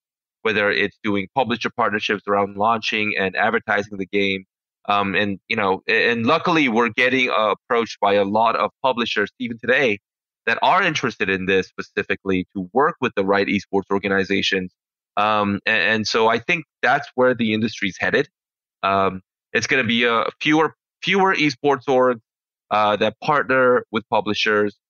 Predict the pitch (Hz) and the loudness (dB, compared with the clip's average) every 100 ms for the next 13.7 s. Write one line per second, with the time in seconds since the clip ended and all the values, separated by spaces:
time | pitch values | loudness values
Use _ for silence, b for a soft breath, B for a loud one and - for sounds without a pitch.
0 | _ _ - 107 104 101 107 117 120 127 | _ _ -2 0 0 -2 -2 0 0 2
1 | 131 120 117 117 110 110 110 107 101 85 | 0 0 0 0 2 0 0 0 0 0
2 | 104 107 - - 104 - 98 95 98 95 | -2 -4 -4 -2 -2 -4 -8 -4 -2 -4
3 | 92 _ _ 113 120 120 113 110 107 104 | -6 _ _ 0 0 0 -2 0 2 2
4 | 104 - 101 95 107 107 104 98 _ _ | 0 -4 -8 -6 -2 0 0 -2 _ _
5 | _ _ - 127 117 120 113 95 - 107 | _ _ -6 -4 0 0 2 0 -2 0
6 | 107 98 92 92 - _ _ - 104 104 | 0 -2 -4 -8 -12 _ _ -6 -2 0
7 | 104 101 107 113 101 _ - 185 175 151 | 0 0 0 -2 -4 _ -6 -2 0 0
8 | 165 139 160 196 180 180 _ _ _ _ | 0 2 2 2 0 -4 _ _ _ _
9 | _ _ _ _ - 147 147 170 190 165 | _ _ _ _ -4 0 4 4 4 2
10 | - 170 - 160 139 - 139 107 120 131 | 0 -2 2 -2 -2 -2 -2 0 0 2
11 | 143 135 139 143 170 113 - _ _ - | 0 0 0 0 0 -2 -2 _ _ -4
12 | 101 110 123 117 107 120 135 151 - 139 | 0 2 2 0 2 2 4 2 2 0
13 | 156 160 - 156 147 139 | 2 0 0 0 2 0